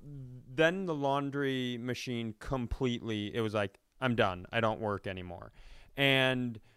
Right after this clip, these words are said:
there was a, about a seven and a half day period between when that happened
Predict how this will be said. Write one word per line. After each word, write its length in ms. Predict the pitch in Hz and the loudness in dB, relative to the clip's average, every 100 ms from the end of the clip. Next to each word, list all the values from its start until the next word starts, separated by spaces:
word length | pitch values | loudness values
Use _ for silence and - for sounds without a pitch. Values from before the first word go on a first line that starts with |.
| - | -4
there 260 | 120 151 156 | 4 4 6
was 540 | 151 147 139 135 117 127 | 6 6 8 6 2 0
a, 760 | 123 123 120 117 117 113 113 - | 2 4 4 2 2 0 -2 -2
about 500 | 120 107 143 170 - | -2 6 8 6 4
a 180 | 135 131 | 0 0
seven 960 | - - - 151 139 143 175 175 175 165 | 0 -6 0 6 8 6 2 0 -2 -4
and 120 | 143 135 | -2 -2
a 60 | |
half 420 | 123 123 127 - | 0 2 2 2
day 220 | 131 123 117 | 0 0 0
period 800 | - 135 120 107 101 98 92 95 | -2 2 2 2 0 -2 -6 -6
between 640 | 113 - 123 117 110 107 | -6 -6 -4 -4 -2 0
when 260 | 117 117 | 0 2
that 240 | 107 107 117 | 4 4 2
happened 640 | 113 107 110 143 151 165 | 0 0 2 0 0 -6